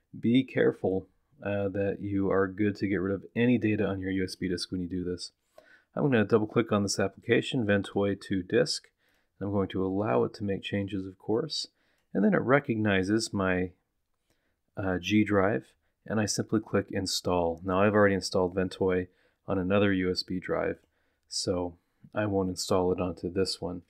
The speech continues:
So here's my, actually, <laughs> my U S B drive that I just switched out that has Ventoy on it. And you can see all I have is some I S O files that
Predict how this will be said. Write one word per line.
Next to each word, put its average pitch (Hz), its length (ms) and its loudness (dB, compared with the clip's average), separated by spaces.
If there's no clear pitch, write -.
So 107 380 0
here's 143 180 4
my, 120 160 6
actually, 101 400 2
<laughs> - 160 -18
my 110 340 4
U 120 120 4
S 107 120 0
B 113 140 4
drive 104 280 4
that 101 100 6
I 92 60 6
just 92 140 0
switched 104 320 2
out 98 180 2
that 92 140 -2
has 113 340 0
Ventoy 92 440 0
on 95 120 -2
it. 104 140 -4
And 147 100 2
you - 20 -6
can 127 120 -2
see 165 360 2
all 131 220 4
I 131 60 0
have 110 540 4
is 101 580 0
some 98 520 0
I 110 160 2
S 107 220 0
O 131 160 4
files 95 640 -4
that 101 520 2